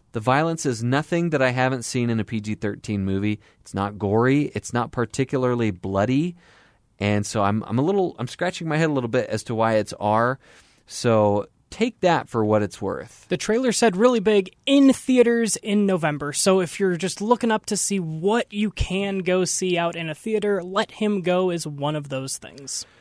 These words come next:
Speaker 1: We've got a little bit of news that we want to share with you. First and foremost, there, speaking of movies that are gonna be coming to you soon, there's a movie that'll be coming to Disney, Disney Plus around the holidays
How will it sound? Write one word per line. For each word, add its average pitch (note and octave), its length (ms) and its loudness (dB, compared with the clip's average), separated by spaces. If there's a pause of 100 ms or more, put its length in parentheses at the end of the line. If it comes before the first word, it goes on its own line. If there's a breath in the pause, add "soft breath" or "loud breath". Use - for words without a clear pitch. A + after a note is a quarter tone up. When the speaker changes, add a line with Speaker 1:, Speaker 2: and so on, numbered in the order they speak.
(560 soft breath)
Speaker 1:
We've G#3 180 2
got C4+ 200 4
a C4+ 40 0
little B3 220 2
bit G#3 140 2
of F#3+ 80 2
news C#3+ 720 4 (260 loud breath)
that A#2+ 220 -4
we C3+ 100 -2
want C3+ 160 -2
to B2 40 -2
share A2+ 280 -2
with A2+ 220 -2
you. A2 180 0
First E3+ 380 -4
and C3+ 120 -2
foremost, C3+ 800 0
there, A2 640 0
speaking C3 500 -4
of G#2 300 -2
movies A#2+ 520 2
that G#2 200 -4 (120)
are G#2 120 0
gonna A2+ 200 0
be A2 100 2
coming A2 380 0
to A2+ 100 -6
you G#2 180 0
soon, G2+ 440 -4 (400 soft breath)
there's G#2+ 280 0
a A2+ 60 2
movie A#2+ 240 2
that'll A#2 180 2
be A#2+ 120 0
coming B2 280 0
to B2+ 80 -10
Disney, D#3+ 460 0
Disney D#3 340 -2
Plus G#3 320 -4
around C#3+ 220 2
the C#3+ 60 0
holidays D#3 560 0